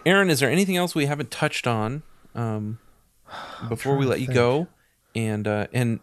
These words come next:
Speaker 1: and, uh, play with, do some time play and reco-,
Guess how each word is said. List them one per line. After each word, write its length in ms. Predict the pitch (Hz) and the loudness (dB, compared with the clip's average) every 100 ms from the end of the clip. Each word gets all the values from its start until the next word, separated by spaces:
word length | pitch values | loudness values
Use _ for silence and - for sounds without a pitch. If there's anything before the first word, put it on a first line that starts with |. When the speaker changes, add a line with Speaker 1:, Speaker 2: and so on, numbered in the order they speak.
| - | -2
Speaker 1:
and, 340 | 110 98 95 _ _ _ _ - | -2 -2 -6 _ _ _ _ -14
uh, 260 | 69 69 50 120 | -10 -10 -10 -6
play 200 | 139 135 | 0 2
with, 220 | 127 135 | 0 -4
do 140 | 123 135 | -2 0
some 180 | 127 | -2
time 280 | 110 120 127 | 0 0 0
play 260 | 117 92 90 | 0 0 0
and 120 | 90 | -2
reco-, 260 | 98 - | -4 -6